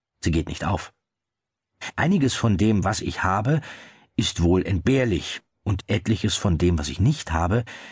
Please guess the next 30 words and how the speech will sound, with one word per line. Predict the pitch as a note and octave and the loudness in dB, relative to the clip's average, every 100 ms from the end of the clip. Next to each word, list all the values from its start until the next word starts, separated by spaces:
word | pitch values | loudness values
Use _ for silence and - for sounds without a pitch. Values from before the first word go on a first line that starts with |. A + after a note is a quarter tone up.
| - - _ | -20 -20 _
scheint | - B2 B2+ - | -2 0 0 2
mir | G#2 A2+ | 0 0
absolut | A#2 - C#3+ A#2 F2+ | -4 0 2 2 2
notwendig, | F#2 F2 G2 A#2 C3 B2 | 4 4 2 2 2 0
um | G#2 G2 | 0 0
so | F2 F#2 | 2 2
zu | - - | 2 2
leben, | F2 E2+ G#2 | 4 4 2
wie | E2 | 0
ich | - D2+ | -2 -8
es | - | -6
gern | F#2 F#2 G2+ | -2 0 2
will. | - - _ _ _ _ _ _ _ _ - | 0 -2 _ _ _ _ _ _ _ _ -4
Zum | F2+ | 0
Beispiel | E2 F#2+ - G#2 F2+ D2 _ - | 0 0 2 2 2 -2 _ -2
würde | F#2+ D2 | -2 -2
ich | D#2 | 0
jederzeit | G#2 G#2+ A2 A2+ G#2 F2+ | 0 2 0 0 0 0
meinen | E2 D#2+ | 0 0
schlechten | - F2+ E2 - F#2 | 0 0 0 -2 -4
Freund | E2+ G#2 G#2 F#2 - - - - - - | -2 0 0 -2 -8 -18 -18 -20 -10 0
gegen | G#2 G#2+ | 2 2
ein | F#2 E2 | 2 0
bisschen | F#2+ - G2 | 0 0 0
Begeisterung | F#2 A2 B2+ - G#2+ C#2+ C#2 | 2 0 0 -2 -2 -4 -6
eintauschen | E2+ A#1 - - - - - _ _ _ - | -8 -6 -6 -4 -6 -8 -10 _ _ _ -10
oder | E2 - - _ - | -8 -8 -12 _ -10
gegen | - - | -8 -8
eine | - | -6
Freundin. | - A#2+ F#2+ D#3 | -2 2 2 0